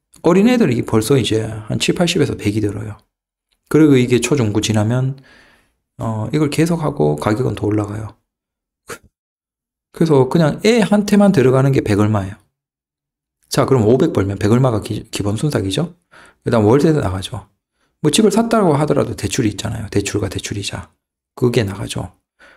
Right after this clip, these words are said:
그럼 가정생활비 해봤자 오백 순수하게, 그러니까 세후 오백이라도, 음? 세후 오백이라도 문제는 뭐다?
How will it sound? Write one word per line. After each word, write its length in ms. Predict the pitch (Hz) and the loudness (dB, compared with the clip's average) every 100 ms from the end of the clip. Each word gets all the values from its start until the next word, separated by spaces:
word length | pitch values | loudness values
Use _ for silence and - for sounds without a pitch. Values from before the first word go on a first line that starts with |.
| _ | _
그럼 140 | 165 | -4
가정생활비 600 | - 107 135 208 196 143 | 0 0 2 2 4 2
해봤자 300 | 135 147 143 | 2 0 2
오백 460 | 123 139 175 175 175 | 4 6 4 2 0
순수하게, 540 | - 233 208 117 95 | 2 2 4 2 0
그러니까 360 | 95 107 104 95 - _ _ _ _ _ _ - - _ _ | -2 -4 -4 -8 -12 _ _ _ _ _ _ -20 -20 _ _
세후 500 | - 247 220 - 240 120 110 | 0 2 2 4 4 4 4
오백이라도, 720 | 117 117 101 92 87 90 - _ _ _ _ | 4 2 2 2 0 -2 -8 _ _ _ _
음? 220 | 123 135 _ _ _ _ | -8 -8 _ _ _ _
세후 320 | - - 240 170 | -2 4 6 6
오백이라도 680 | 104 120 113 98 95 127 131 | 4 2 0 -2 0 -2 0
문제는 420 | 107 104 127 107 | -2 0 0 -2
뭐다? 380 | 90 107 117 | -4 -6 -8